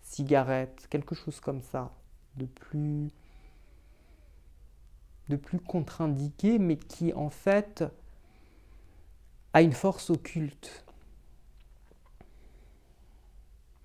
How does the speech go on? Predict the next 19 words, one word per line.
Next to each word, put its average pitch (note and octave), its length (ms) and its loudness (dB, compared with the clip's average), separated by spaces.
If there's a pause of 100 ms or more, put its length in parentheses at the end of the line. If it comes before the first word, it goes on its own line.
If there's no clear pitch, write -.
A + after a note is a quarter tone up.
(600)
Posez D#3 300 4
les D#3 140 4
mains D3 280 0
sur, C#3+ 640 -6
cette - 240 -8
fois, D3+ 300 -2
les C#3+ 100 0
paumes D#3 280 0
des C#3+ 100 2
mains D3 180 0
sur, C#3+ 420 -6
euh, C3+ 60 -2
les C#3 160 -2
genoux. C3 380 -2 (3000)
Et C3 60 -10
vous B2+ 160 -6
respirez D3 800 -2 (1600)
l'air, C#3+ 380 0
euh, C3+ 260 -8